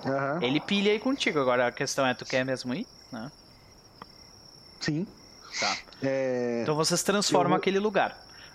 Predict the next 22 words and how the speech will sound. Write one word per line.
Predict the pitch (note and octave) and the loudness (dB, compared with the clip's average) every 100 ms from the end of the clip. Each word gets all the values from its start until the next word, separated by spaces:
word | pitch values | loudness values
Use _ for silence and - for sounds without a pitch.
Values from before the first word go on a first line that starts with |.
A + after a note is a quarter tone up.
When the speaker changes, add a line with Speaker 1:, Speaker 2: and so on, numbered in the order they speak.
| - | -4
Speaker 2:
Durante | D#3+ E3+ G#3+ C4 | 0 2 2 2
esse | B3 | 0
primeiro | - B3 G#3+ G3 | -2 0 2 2
mês, | F3 C3 A#2 - - - - - - - - - | 4 2 2 0 0 -4 -12 -20 -20 -20 -20 -8
tu | D#3+ | -6
vê | C#3 D#3+ | 0 0
que | E3 - E3+ E3+ F3 - - | 0 -4 -2 -2 -4 -10 -18
diversos | D3 B2+ D#3+ B2+ D#3 F3 - A3+ - - - | -6 0 0 2 2 2 2 2 0 -2 0
insetos, | G3 G3+ - - F3 E3+ C3 A2+ | 2 2 2 4 2 0 -4 0
lembra | D#3 A#3 D#4 | 2 2 2
aqueles | C#4+ C4 A3 | 2 2 2
insetos | G#3+ - F3 - | 2 2 2 0
que, | - F3 | -2 -4
que | - D#3+ | -4 -4
serviam | - D3+ B2+ C#3 D3 | 0 0 0 0 2
a, | C3 B2+ A#2+ A2+ G#2+ G#2+ - - - - - - - - - - - - | 4 4 4 2 2 -2 -12 -20 -20 -20 -20 -20 -20 -20 -20 -20 -20 -6
que | - E3 | 0 2
serviam | F3 D3+ D3 D#3 D#3+ D#3 - | 2 0 0 0 0 0 0
a, | C#3 C#3+ C3 C3 B2+ A#2+ A#2 A2 A2+ - - - - - - - - - - - - | 2 4 4 4 4 2 0 -2 -6 -14 -20 -20 -20 -20 -20 -20 -20 -20 -20 -6 -2
a | B2+ | -2
bruxa | A2 C3+ E3 - | -2 0 2 2
verde? | A#2+ C3+ D3 A2+ | 2 2 0 -4